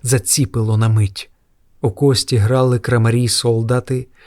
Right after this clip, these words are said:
котився регіт сходами з гори. Невже я мав своє життя віддати, щоб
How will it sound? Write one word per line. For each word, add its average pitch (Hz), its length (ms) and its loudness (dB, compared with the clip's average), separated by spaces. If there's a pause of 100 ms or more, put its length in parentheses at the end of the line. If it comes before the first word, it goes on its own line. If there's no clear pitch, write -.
(120)
котився 135 600 2
регіт 120 500 2
сходами 127 600 0
з 110 60 0
гори. 120 480 2 (320)
Невже 120 640 0
я 135 160 -4
мав 127 360 0
своє 120 480 -2
життя 117 460 -2
віддати, 117 560 -2
щоб 120 280 -2